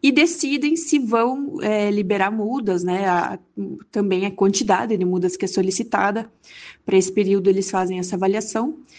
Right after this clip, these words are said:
Então, fica a cargo deles, né? Ver, ver qual que é o município que tá solicitando as mudas. E aí, eles já têm o conhecimento de se é um município que pode, pode, que o plantio pode não ser recomendável.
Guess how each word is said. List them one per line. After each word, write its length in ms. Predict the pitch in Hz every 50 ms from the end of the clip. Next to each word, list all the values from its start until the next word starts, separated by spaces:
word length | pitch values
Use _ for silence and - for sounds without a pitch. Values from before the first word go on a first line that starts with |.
| - - - _ _
Então, 160 | - 269 269
fica 300 | 269 294 294 285 - 294
a 20 |
cargo 380 | 285 - 269 240 247 247 240 254
deles, 320 | 220 208 202 180 175 170
né? 160 | 175 180 175 170
Ver, 180 | 170 185 185
ver 200 | 185 190 196 190
qual 260 | 190 - 214 220 254
que 100 | 240 -
é 40 | 247
o 40 | 240
município 640 | 220 202 190 196 190 - - 208 196 185 - 196 180
que 140 | 185 190 180
tá 560 | - - 190 180 180 175 175 170 170 170 160
solicitando 600 | - - 214 190 185 180 190 185 - 190 190 214
as 60 | 233
mudas. 440 | 247 247 277 294 359 359 - - - _ _ _ _
E 120 | 294 339
aí, 180 | 302 302 294 285
eles 180 | 277 311 302
já 200 | 247 294 294 359
têm 340 | - - - 311 294 302 330
o 40 | 320
conhecimento 680 | 320 302 277 262 254 - - 254 240 226 233 240 240 269
de 100 | 240 -
se 280 | - - - 277 285 262
é 100 | 233 233
um 120 | 247 262
município 520 | 262 254 262 254 254 - 240 233 - 269
que 120 | 254 - -
pode, 500 | - - 226 226 226 208 240 240 - - - - - - - - _ _
pode, 960 | 226 208 202 202 220 226 226 214 214 220 226 220 214 214 208 202 202 180 - - - - - _ _ _
que 140 | - 247 233
o 40 |
plantio 400 | 233 - 240 247 240 240 - 226 220
pode 240 | 240 226 220 226 226
não 180 | 226 220 226
ser 640 | 226 - - 226 214 214 220 214 214 214 220 220 208
recomendável. 720 | 220 214 220 214 208 226 254 247 190 - 180 175 - -